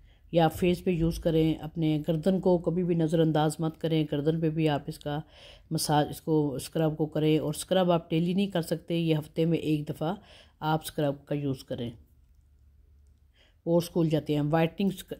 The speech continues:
व्हाइटनिंग स्क्रब, ये स्टिल यंग का मेरे पास ये भी मौजूद है और ये भी बहुत अच्छा इसका रिजल्ट है। व्हाइटनिंग स्क्रब कभी कभार मैं इसको भी यूज़ करती हूँ। डबल एक्शन है, ये भी स्टिल यंग का है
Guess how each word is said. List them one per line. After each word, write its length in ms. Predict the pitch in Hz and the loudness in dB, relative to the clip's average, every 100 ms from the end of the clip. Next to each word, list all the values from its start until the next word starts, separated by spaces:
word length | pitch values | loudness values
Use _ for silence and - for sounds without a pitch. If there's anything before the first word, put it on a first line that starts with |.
| 139 | -6
व्हाइटनिंग 460 | 160 147 156 190 | -2 0 0 -4
स्क्रब, 360 | 180 170 170 160 | -2 2 2 2
ये 140 | 156 | -2
स्टिल 280 | 156 196 180 | -2 -2 0
यंग 180 | 170 160 | 2 2
का 80 | 165 | 0
मेरे 180 | 165 156 | 2 0
पास 240 | 160 160 - | 0 -4 -2
ये 60 | |
भी 140 | 165 196 | 0 2
मौजूद 440 | 180 165 165 160 | 2 2 0 0
है 180 | 160 165 - - - - - | 0 -2 -10 -20 -20 -20 -6
और 260 | 147 156 151 | 2 4 4
ये 140 | 160 | 4
भी 120 | 185 | 4
बहुत 320 | 185 165 190 175 | 2 0 0 -2
अच्छा 220 | - 175 | -2 -2
इसका 240 | 170 - | 0 -2
रिजल्ट 380 | 165 165 160 160 | 0 2 0 0
है। 60 | 160 | 0
व्हाइटनिंग 380 | 151 151 170 | 0 -2 -4
स्क्रब 400 | 170 - 165 160 - _ _ _ _ _ _ - | -6 -2 -2 -2 -8 _ _ _ _ _ _ -6
कभी 180 | 156 160 | -2 -2
कभार 260 | 156 160 170 | 0 0 2
मैं 100 | 160 | 2
इसको 200 | - 160 | 0 -2
भी 140 | 160 | 0
यूज़ 240 | 151 127 | 0 -4
करती 260 | - 156 170 | -6 -12 -6
हूँ। 120 | 170 | -2
डबल 280 | 160 160 190 | 0 2 4
एक्शन 340 | 170 - 185 | 2 0 0
है, 220 | 180 170 156 | 2 2 2
ये 140 | 160 | 0
भी 120 | 165 | 0
स्टिल 280 | 170 185 180 | -2 -2 0
यंग 200 | 170 170 | 0 0
का 120 | 165 | 0
है 180 | 170 170 | -2 -4